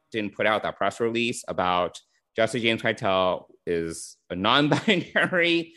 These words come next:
<laughs> transgender char-, you know, transgender ac-, actress being cast, like, I may not have caught all of that. Um,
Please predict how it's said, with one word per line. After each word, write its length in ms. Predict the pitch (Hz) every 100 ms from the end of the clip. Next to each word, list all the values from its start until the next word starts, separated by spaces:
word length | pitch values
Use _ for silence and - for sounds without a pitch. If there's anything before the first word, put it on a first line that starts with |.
| _
<laughs> 140 | -
transgender 400 | 185 185 220 214
char-, 380 | 214 170 160 160
you 100 | 139
know, 80 | 110
transgender 560 | - 170 165 160 156 143
ac-, 260 | 120 - _
actress 500 | 110 104 - 101 98 - _ _
being 200 | 120 120
cast, 480 | 120 104 95 - - _ _ _ _ -
like, 240 | 107 101 -
I 460 | - 113 113 113 101 _ -
may 300 | 113 113 110
not 340 | 113 104 95 -
have 280 | 87 87
caught 300 | - - 80 -
all 220 | 76 73
of 80 | 78
that. 920 | 50 50 - _ _ _ _ _ - 90
Um, 440 | 85 82 82 107